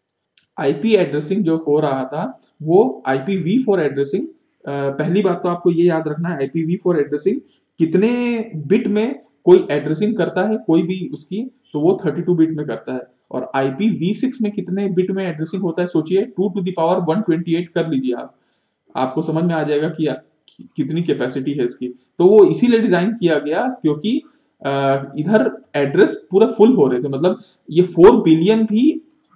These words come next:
हमारे लिए sufficient नहीं थे। आप सब आज जानते हैं ना, पूरे world में कितनी billion population है? सेवन बिलियन से ज्यादा population आज पूरे world में है। तो सेवन बिलियन में सिर्फ फ़ोर बिलियन ही capacity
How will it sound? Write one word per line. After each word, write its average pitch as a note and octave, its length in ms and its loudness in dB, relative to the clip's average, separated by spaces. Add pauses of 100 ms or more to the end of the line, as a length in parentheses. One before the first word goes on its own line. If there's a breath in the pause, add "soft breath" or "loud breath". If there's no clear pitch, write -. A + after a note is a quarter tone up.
(120)
हमारे D3 320 0
लिए G3 220 6
sufficient F3 560 2
नहीं C#3+ 120 -2
थे। C3 340 -8 (240)
आप - 160 0
सब - 280 -4
आज D3 140 0 (120)
जानते C#3+ 320 -2
हैं B3 80 -2
ना, B3 60 -2
पूरे F3 160 6
world D#3+ 280 6
में G3 120 -2
कितनी F3 320 0
billion F3 300 2
population E3 520 0
है? B3+ 140 -2 (200)
सेवन F3 400 2
बिलियन D#3+ 320 4
से G#3+ 120 0
ज्यादा D#3+ 300 0
population D3+ 500 -2
आज D3 220 -6
पूरे D#3 140 0
world C#3 280 0
में C3 60 0
है। B2+ 100 -6 (400 soft breath)
तो E3 60 -6
सेवन D#3+ 340 4
बिलियन F#3 340 4
में G3+ 80 -2
सिर्फ - 180 0
फ़ोर F#3 320 6
बिलियन F3+ 300 4
ही A3+ 140 2
capacity E3 680 0